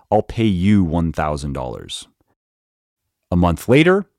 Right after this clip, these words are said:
he was in disbelief. For the first time in his adult life, he was seeing real, measurable changes in how he looked and felt,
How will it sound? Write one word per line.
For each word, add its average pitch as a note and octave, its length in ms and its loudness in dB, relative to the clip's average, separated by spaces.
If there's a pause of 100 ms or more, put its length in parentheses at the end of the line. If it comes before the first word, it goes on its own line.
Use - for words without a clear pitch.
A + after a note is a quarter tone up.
(200)
he C#3 160 -2
was D3 160 2
in C#3 200 2
disbelief. F2 920 -4 (500)
For - 120 -6
the G2+ 100 0
first E3+ 340 0
time C3 320 2
in A2 60 0
his G#2 180 0
adult F2 360 0
life, D2 380 -6
he A2 140 -2
was G2+ 140 0
seeing A2+ 400 2
real, E2+ 800 0
measurable G2 640 0
changes E2 640 -2
in D#2+ 80 -4
how E2+ 220 -2
he E2+ 100 0
looked D#2+ 300 -4
and C#2+ 120 -6
felt, G#2 460 0